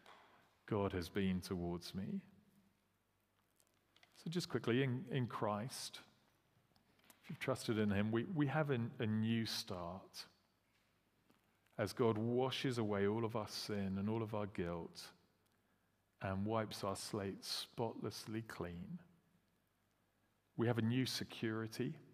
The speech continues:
He promises that he will never leave or forsake you. A new presence, he dwells in you by his Holy Spirit. A new power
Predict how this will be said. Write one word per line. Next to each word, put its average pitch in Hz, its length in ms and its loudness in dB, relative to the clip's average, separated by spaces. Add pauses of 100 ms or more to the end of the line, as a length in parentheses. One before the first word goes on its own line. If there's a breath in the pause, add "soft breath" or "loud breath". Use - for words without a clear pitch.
(1300)
He - 120 -4
promises 123 840 0
that 107 160 -4
he 120 100 0
will 104 100 0
never 107 340 2
leave 107 440 2
or 98 100 -2
forsake - 680 -6
you. 104 260 -4 (580 loud breath)
A 127 40 2
new 123 200 2
presence, 120 720 2
he 127 100 -2
dwells 110 640 2
in 113 160 2
you 110 120 4
by 107 260 2
his 98 260 -2
Holy 104 340 0
Spirit. 107 540 0
A 107 80 2
new 113 240 2 (100)
power 120 560 0